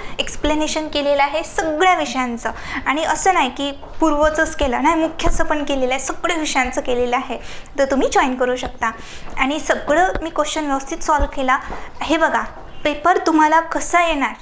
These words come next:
याच्याकडे जास्त फोकस करण्यापेक्षा अभ्यासाकडे जास्त फोकस करायचं आणि बघायचं,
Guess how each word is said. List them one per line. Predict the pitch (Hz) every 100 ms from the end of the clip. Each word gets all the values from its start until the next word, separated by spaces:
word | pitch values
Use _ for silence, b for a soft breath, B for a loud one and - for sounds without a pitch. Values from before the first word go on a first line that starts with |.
| - - B B B
याच्याकडे | 277 - 392 381 359 370
जास्त | 262 294 - - -
फोकस | 403 359 349 392 -
करण्यापेक्षा | - 320 302 330 330 330 -
अभ्यासाकडे | 277 262 233 277 311 - 311
जास्त | 294 262 - 233
फोकस | 269 277 -
करायचं | 269 247 240 240 - B B B
आणि | 294 381
बघायचं, | 294 269 311 320 311